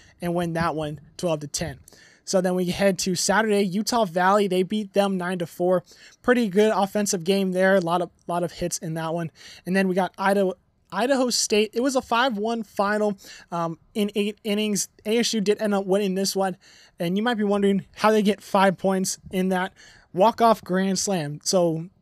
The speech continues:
of course, we had the extra inning rule where you put the runner on second base. They intentionally walked two runners and loaded it up for Sharon Cunningham. First pitch,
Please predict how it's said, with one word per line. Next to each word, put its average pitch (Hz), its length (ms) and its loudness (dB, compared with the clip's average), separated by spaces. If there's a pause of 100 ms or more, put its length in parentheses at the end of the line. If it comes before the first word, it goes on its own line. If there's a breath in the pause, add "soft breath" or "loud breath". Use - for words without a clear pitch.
of 160 120 -8
course, 214 400 0 (320)
we 185 160 0
had 190 240 0
the 175 120 -4
extra 190 240 -6
inning 185 160 -2
rule 180 240 0
where 170 120 -2
you 170 120 -6
put 196 280 -2
the 175 80 -4
runner 175 180 -4
on 165 140 -6
second 170 340 -4
base. 185 320 2 (380 loud breath)
They 196 260 0
intentionally 202 420 0
walked 190 260 2
two 233 180 0
runners 208 500 -4 (420)
and 170 420 -4 (180)
loaded 190 320 4
it 180 120 2
up 196 200 2
for 180 260 0
Sharon 190 320 -2
Cunningham. 214 500 -2 (640 loud breath)
First 214 320 4
pitch, 220 320 2